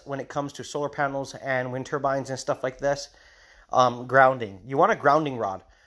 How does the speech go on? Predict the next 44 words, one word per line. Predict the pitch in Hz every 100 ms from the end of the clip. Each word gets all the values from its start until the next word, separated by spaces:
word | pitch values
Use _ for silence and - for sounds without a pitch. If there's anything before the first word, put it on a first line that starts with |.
| _
I | 139 151
have | 160 160 147 151
multiple | 143 170 160 170 147
grounding | 127 135 156 156
rods | 156 156 151 139
driven | 117 135 131 131 127 127
really | 120 151 143
deep | 143 143
into | 127 131
the | 123
ground. | 113 110 101 95 _ _ _ - -
So, | - 139 127 127
you | 156
know, | 135 123 - _ _ _ _
you | 185
know, | 135
some | - 147
people | 135
are | 123
like, | 180
"Oh, | 180
what | 170
if | 190 165
lightning | 117 160 160 139 120
strikes | - 110 104 104
it?" | - _ _ _
Okay, | 185 190 208
well, | 160 160
if | 147
lightning | 156 170
strikes | 160 147 147 -
it, | 156
it | 165
strikes | - 196 196 -
it. | - _ - _ _
But | 120 135
I |
do | 131 170
have | 160 160 151 120
multiple | 139 151 160 156
grounding | 135 139 143 139 127
rods | 117 127 143 156 -
to | 117
help, | 127 135 -